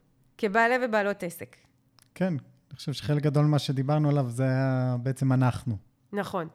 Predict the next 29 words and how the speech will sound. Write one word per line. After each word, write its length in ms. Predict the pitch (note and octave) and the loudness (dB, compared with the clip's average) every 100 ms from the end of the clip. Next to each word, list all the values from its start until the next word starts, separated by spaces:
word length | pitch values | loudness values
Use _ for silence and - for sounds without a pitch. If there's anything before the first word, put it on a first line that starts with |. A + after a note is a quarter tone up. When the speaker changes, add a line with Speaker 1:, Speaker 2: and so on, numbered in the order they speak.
| _ | _
Speaker 2:
כן. 140 | - G#2 - _ _ - | -12 -12 -14 _ _ -4
Speaker 1:
אה, 60 | G3+ G#3 G3+ G3+ G3+ G3 F#3+ F3 - | -2 0 0 -2 -4 -6 -8 -14 -14
אז 140 | F#3+ | -10
נשאיר 240 | G3 - E4+ | -8 -4 -4
אותנו 300 | F4 F#3 F3 | -2 -2 -4
לסוף, 300 | E3 G#3+ - | -6 -10 -10
כי 140 | F#3+ | -12
זה 100 | F3 | -10
החלק 320 | F#3 G3 F#3+ | -8 -10 -10
הכי 220 | F3 G3+ | -12 -12
כיף. 280 | E3+ E3 - - - - _ _ _ _ _ _ _ | -12 -12 -12 -20 -20 -20 _ _ _ _ _ _ _
ונדבר 380 | - G#3 A3 G#3 | -4 -2 -2 0
רגע 280 | C4+ C4+ C4+ | 0 0 0
על, 180 | A#3+ G3 | -2 -2
אה, 40 | F#3 F#3 F3+ F3+ F#3 F3+ F3 F3 - | -4 -4 -4 -6 -6 -6 -6 -8 -10
התחדשות 380 | G3+ A3 G#3+ G#3+ | -10 -10 -8 -8
במוצרים 520 | A3+ G3 - F#3+ F#3 | -8 -8 -10 -8 -8
ושירותים. 480 | F3 - D#3+ D#3 - - _ _ _ _ _ _ _ _ | -10 -10 -10 -12 -20 -20 _ _ _ _ _ _ _ _
אז 380 | G3 G3+ F3+ - _ _ _ _ _ _ _ _ _ _ _ _ _ | -6 -4 -8 -16 _ _ _ _ _ _ _ _ _ _ _ _ _
בוא 160 | A3+ D4 | 0 2
נעלה 240 | D#4 C#4 | 2 0
פה 120 | C#4 B3+ | -2 0
כמה 420 | B3 B3+ B3 A#3+ - | 0 2 2 0 -2
רעיונות 560 | G#3 F3+ F#3+ B3 C#4+ | -4 -4 -2 -4 -4
להתחדשות 420 | F3+ - E3 F3+ | -10 -12 -12 -12
במוצרים 460 | F3 E3 D#3 D3+ D#3 | -10 -10 -8 -10 -10
ושירותים. 420 | D3 B2+ C3 - _ _ _ _ _ _ _ _ _ | -10 -14 -14 -20 _ _ _ _ _ _ _ _ _
קודם 280 | D#4 E4+ E4 | 0 0 -2
כל, 280 | E4 D#4+ | 2 2